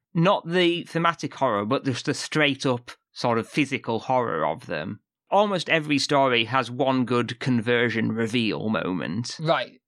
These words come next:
Speaker 2: right.
Speaker 1: In, in this one, it's the moment when, you know, all through the story, Vaughn is going, "Packer!" And he appears on the T V screen to take his orders. And then the, the, Vaughn's wondering where Packer has got to, and he, "Packer!"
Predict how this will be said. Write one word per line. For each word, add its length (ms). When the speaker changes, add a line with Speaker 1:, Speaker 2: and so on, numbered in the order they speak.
Speaker 2:
right. 200
Speaker 1:
In, 180
in 180
this 240
one, 180
it's 200
the 80
moment 420
when, 400
you 80
know, 80
all 160
through 200
the 80
story, 500
Vaughn 360
is 120
going, 340
"Packer!" 880
And 120
he 140
appears 420
on 120
the 80
T 220
V 180
screen 320
to 80
take 220
his 120
orders. 680
And 160
then 160
the, 260
the, 180
Vaughn's 360
wondering 340
where 120
Packer 360
has 120
got 260
to, 240
and 100
he, 300
"Packer!" 920